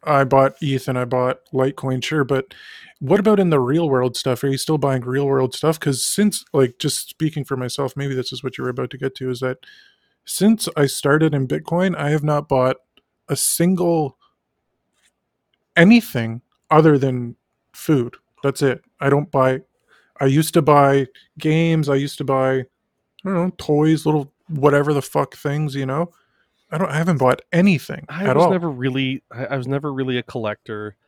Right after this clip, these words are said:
Speaker 2: I don't really, no, I mean, I will still probably buy gold and silver on very small amounts, maybe occasionally.
Speaker 1: Mm-hmm.
Speaker 2: Uh,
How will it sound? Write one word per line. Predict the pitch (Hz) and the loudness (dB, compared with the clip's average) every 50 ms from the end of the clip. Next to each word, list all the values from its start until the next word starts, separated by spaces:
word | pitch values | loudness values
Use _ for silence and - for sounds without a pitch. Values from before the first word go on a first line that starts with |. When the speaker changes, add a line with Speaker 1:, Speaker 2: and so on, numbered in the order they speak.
| _ _ _ _ _ _ _ _ _ | _ _ _ _ _ _ _ _ _
Speaker 2:
I | 107 104 | -8 -6
don't | 107 117 127 139 - 139 | -4 -4 -6 -6 -6 -4
really, | 123 123 120 120 120 120 120 117 113 104 - _ _ _ _ _ _ _ _ _ _ _ _ _ _ | -4 -2 -2 -2 -2 -2 -2 -4 -6 -8 -10 _ _ _ _ _ _ _ _ _ _ _ _ _ _
no, | 104 107 107 107 104 104 104 101 101 | -12 -10 -6 -6 -4 -4 -6 -6 -8
I | - 104 104 | -10 -12 -10
mean, | 104 104 104 104 101 101 101 92 - _ _ _ _ _ _ _ _ _ _ _ _ _ _ _ - - - - _ | -10 -10 -10 -10 -10 -12 -14 -14 -18 _ _ _ _ _ _ _ _ _ _ _ _ _ _ _ -20 -20 -20 -10 _
I | 135 151 196 202 | 0 2 2 2
will | 185 196 196 190 | 2 2 2 2
still | 170 - - - - 156 156 165 156 | 0 -2 -8 -6 -2 -2 -2 -2 -2
probably | - - - 135 131 143 156 151 143 143 135 | -6 -4 -2 0 0 0 -2 -4 -4 -4 -4
buy | 117 107 117 104 113 120 127 | -2 -2 0 0 2 0 0
gold | 117 107 113 110 117 120 110 | -2 -4 -6 -6 -6 -6 -8
and | 107 101 92 | -10 -14 -16
silver | - - 104 104 107 110 139 185 214 226 - - | -14 -14 -10 -10 -10 -8 -8 -10 -10 -10 -10 -10
on | 98 101 98 | -12 -12 -10
very | 87 104 101 104 110 | -8 -8 -8 -8 -10
small | - - - 117 107 107 104 | -10 -8 -8 -6 -6 -6 -6
amounts, | 95 92 92 110 147 208 277 - - - - - _ _ _ _ | -8 -8 -8 -8 -8 -8 -8 -12 -16 -20 -20 -20 _ _ _ _
maybe | 104 104 107 110 117 135 156 - 220 240 233 175 - | -6 -4 -2 -2 -2 -4 -6 -8 -10 -10 -12 -14 -18
occasionally. | - _ - - 110 127 143 160 165 180 185 208 226 254 247 - _ _ _ _ _ _ _ | -20 _ -6 -4 -4 -4 -2 -4 -6 -6 -6 -6 -6 -8 -10 -12 _ _ _ _ _ _ _
Speaker 1:
Mm-hmm. | 143 117 131 127 123 | -12 -10 -10 -8 -4
Speaker 2:
Uh, | 113 107 104 104 98 95 95 90 87 | -2 0 0 0 -2 -2 -4 -6 -8